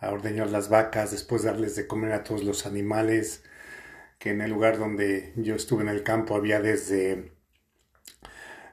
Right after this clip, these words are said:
borregos, chivos, puercos, patos, guajolotes, vacas, caballos, en fin. Había que darle de comer a todos los animales.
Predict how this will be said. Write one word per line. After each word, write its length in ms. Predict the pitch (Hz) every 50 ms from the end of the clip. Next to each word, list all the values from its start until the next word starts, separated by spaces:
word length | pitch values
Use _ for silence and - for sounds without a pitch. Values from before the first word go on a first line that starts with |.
| _ _
borregos, 680 | - 113 110 110 120 123 120 110 107 104 - - - -
chivos, 680 | - - - 120 117 113 104 107 104 104 101 - -
puercos, 800 | - - 107 113 113 113 110 110 - - - 107 104 101 - -
patos, 720 | - _ - 110 107 110 107 - - - - 113 104 98
guajolotes, 1400 | 101 107 107 110 - - 123 113 113 113 117 113 113 113 - - 120 113 113 110 - - - - - - - - - - - - - -
vacas, 600 | - 123 120 113 120 - - - 117 117 117 -
caballos, 760 | - - 120 120 117 120 127 127 123 120 123 123 120 120 -
en 160 | 127 120 113
fin. 500 | 113 - 139 139 139 131 120 - - - - _ _ _ _ - _ _ _ _ _ _ _ _
Había 320 | 107 104 113 113 113 113
que 500 | - - 120 113 107 101 101 104 - - -
darle 520 | 139 123 110 113 117 117 104 101 101 107
de 120 | 107 104 -
comer 300 | - 113 113 113 113 110
a 180 | 110 110 -
todos 320 | - 143 156 151 135 117 104
los 200 | 107 107 - -
animales. 720 | 110 110 110 110 110 113 113 113 117 113 - - - _